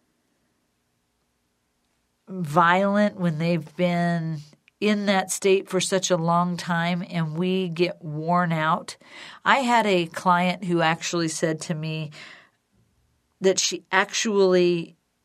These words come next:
hated her husband. She said it really bothered her when she took him to the nursing home, and that, you know, the feeling of, of, of the, "I just can't do this anymore. I,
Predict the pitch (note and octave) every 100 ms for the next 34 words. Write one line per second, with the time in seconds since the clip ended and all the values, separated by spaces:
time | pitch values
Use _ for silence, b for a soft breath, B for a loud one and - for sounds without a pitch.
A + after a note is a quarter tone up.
0 | _ - - F#3 F#3+ E3 D3 D3 D3+ E3
1 | C#3 - - - _ _ _ _ _ _
2 | _ _ _ - G#3 F#3+ G3+ E3 F3+ F3+
3 | F3 G#3+ A#3+ C4 G3 G#3+ A3 A3 B3+ D#4
4 | _ - E3+ - E3 G#3 F#3 E3+ F3 E3
5 | D#3 F#3+ G3+ E3 E3 D3 E3 F#3 _ _
6 | _ b b b b b b - F#3 F3+
7 | E3+ D#3+ D#3 E3+ - _ _ - E3 F#3
8 | F3 D#3+ - _ _ _ _ _ _ _
9 | _ _ _ - G3 F#3 E3+ D#3+ F3 A3
10 | G#3 F#3+ F3 D#3+ E3 D#3 D3+ - - D#3
11 | C#3+ C#3+ - D#3+ D#3 D3 C#3+ D3 C#3 C3+
12 | - - D#3 D3+ F3+ F3 G3 D#3+ F3+ E3+
13 | E3+ F3 D#3+ D#3 D#3+ D#3 C#3+